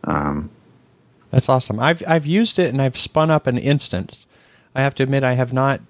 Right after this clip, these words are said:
Speaker 2: uh, I've not spun up a, an instance specifically for FileMaker, but I have, uh, loaded FileMaker onto a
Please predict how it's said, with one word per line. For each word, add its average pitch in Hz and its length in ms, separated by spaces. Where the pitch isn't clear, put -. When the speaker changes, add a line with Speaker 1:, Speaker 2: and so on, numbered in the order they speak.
Speaker 2:
uh, 117 420
I've 123 220
not 135 220
spun 131 280
up 120 340
a, 107 340
an 123 280
instance 120 360
specifically 123 640
for 127 300
FileMaker, 113 720
but 120 200
I 117 40
have, 131 380
uh, 107 240
loaded 117 580
FileMaker 104 560
onto 110 460
a 101 360